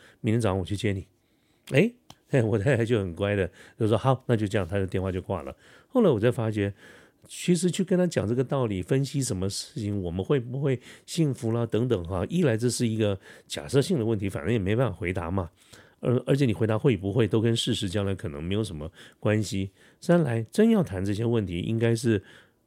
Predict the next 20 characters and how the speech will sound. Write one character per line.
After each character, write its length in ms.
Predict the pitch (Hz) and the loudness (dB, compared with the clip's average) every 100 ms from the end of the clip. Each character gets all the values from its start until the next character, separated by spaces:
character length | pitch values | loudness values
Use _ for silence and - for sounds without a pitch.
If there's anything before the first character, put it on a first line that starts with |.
| _ - | _ -12
呃， 80 | - 160 | -10 -4
搞 120 | 131 | 0
不 80 | 147 | 2
好 60 | |
一 120 | 156 151 | 2 2
开 160 | 160 | 2
始 100 | 147 | 2
谈 160 | 120 117 | 2 0
恋 160 | 151 | 2
爱， 60 | 135 | 2
或 160 | 151 123 | 2 2
者 100 | 107 | 2
是 160 | 120 | 0
在 160 | 127 120 | 2 0
决-， 300 | - 117 117 - | 0 0 0 0
决 220 | - 123 | 2 4
定 220 | 123 131 | 4 0
要 160 | 131 117 | 0 0
不 100 | 120 | 0
要 240 | 123 110 | 0 -2